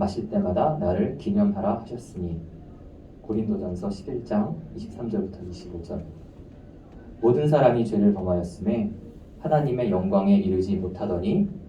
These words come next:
그리스도 예수 안에 있는 속량으로 말미암아 하나님의 은혜로 값없이 의롭다 하심을 얻은 자 되었느니라. 로마서 삼 장 이십삼 절부터 이십사 절. 예수님은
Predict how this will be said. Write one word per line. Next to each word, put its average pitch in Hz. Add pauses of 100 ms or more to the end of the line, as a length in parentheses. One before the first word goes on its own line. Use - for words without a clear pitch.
(380)
그리스도 -
예수 190
안에 196
있는 202
속량으로 151
말미암아 90 (540)
하나님의 151
은혜로 - (300)
값없이 101
의롭다 104
하심을 98
얻은 87
자 95
되었느니라. 82 (880)
로마서 202 (180)
삼 123
장 123 (100)
이십삼 -
절부터 98
이십사 -
절. - (1600)
예수님은 120